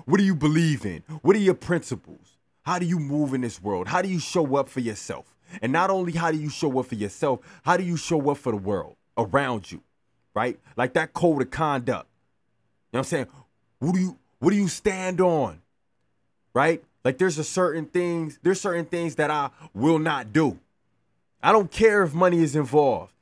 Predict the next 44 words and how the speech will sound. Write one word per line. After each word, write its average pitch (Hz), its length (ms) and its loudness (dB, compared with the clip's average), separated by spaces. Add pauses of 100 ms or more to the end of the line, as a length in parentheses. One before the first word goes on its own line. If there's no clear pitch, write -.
(200)
And 131 100 -2
see, 160 120 -2
that's 185 220 0
another 180 360 0
thing. 196 340 0
We, 185 160 -8
even 208 320 -4
though 202 100 0
we 196 140 -2
live 185 220 4
in 180 80 0
a 170 60 0
capitalistic 165 840 0
society, 160 720 -2 (560)
now 127 180 2
I'm 165 80 0
talking 156 340 0
about 117 300 -2
people 135 320 -8
in 120 80 -6
the 110 80 -8
States, - 560 -12 (1040)
right? 117 260 -2 (180)
Now, 120 160 -2
if 135 200 -2
you 190 100 -6
don't 175 200 0
live 165 260 -2
in 143 80 -6
the 135 100 -6
States 165 460 0
and 131 120 -2
you 147 100 -6
tuning 131 380 -4
in, 113 220 -4 (260)
shouts 123 360 -4
out 113 220 -6
to 117 80 -6
you. 110 200 -4
I 104 160 -2
appreciate 113 560 -4
you 113 80 -6
tuning 107 380 -6
in 107 180 -8